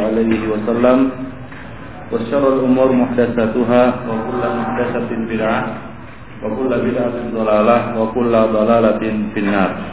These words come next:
Ikhwani fid din, azani Allah wa iyyakum jami'an. Kita masih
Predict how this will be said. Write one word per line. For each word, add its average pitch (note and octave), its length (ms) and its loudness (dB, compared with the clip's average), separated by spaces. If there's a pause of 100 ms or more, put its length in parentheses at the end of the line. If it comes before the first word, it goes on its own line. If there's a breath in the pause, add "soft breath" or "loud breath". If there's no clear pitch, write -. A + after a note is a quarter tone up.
(1700)
Ikhwani D3 220 4 (100)
fid B2+ 80 0
din, C3+ 160 6
azani B2 460 4
Allah A#2 320 4
wa A#2 160 2
iyyakum A2 400 2
jami'an. G#2+ 400 -2 (1700)
Kita A#2+ 180 0
masih C3 320 2